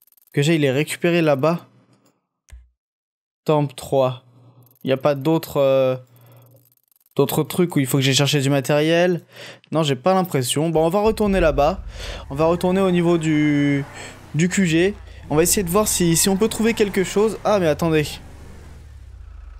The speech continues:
Bon, je vais tester un truc. Hop. On va se mettre là. There is,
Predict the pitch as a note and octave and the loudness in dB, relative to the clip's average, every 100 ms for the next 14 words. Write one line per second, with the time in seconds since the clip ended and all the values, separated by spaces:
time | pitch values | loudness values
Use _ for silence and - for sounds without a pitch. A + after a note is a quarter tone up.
0 | - B2 C3+ B2+ D3+ E3+ D#3 - D3+ D#3+ | -2 0 2 0 0 2 0 0 0 0
1 | - - - - - - - - - _ | -2 -10 -10 -20 -20 -20 -20 -20 -20 _
2 | - C3 D3 D#3 - - - - _ _ | -4 0 2 0 -6 -20 -20 -20 _ _
3 | - _ _ _ - _ _ _ _ - | -20 _ _ _ -20 _ _ _ _ -20
4 | _ _ _ _ _ _ _ _ _ - | _ _ _ _ _ _ _ _ _ -2
5 | C3 C3 D#3 D3 C3+ C3+ D#3+ - - - | -2 0 0 0 0 2 0 -6 -20 -20
6 | - - - - - - - - - - | -20 -20 -20 -20 -20 -20 -20 -20 -20 -20
7 | - - - - - - - - - - | -20 -20 -20 -20 -20 -18 -18 -18 -18 -20
8 | - - - - - - - - C#3 D#3+ | -20 -20 -20 -20 -20 -20 -20 -6 0 2
9 | F3 F3+ E3+ | 2 0 -4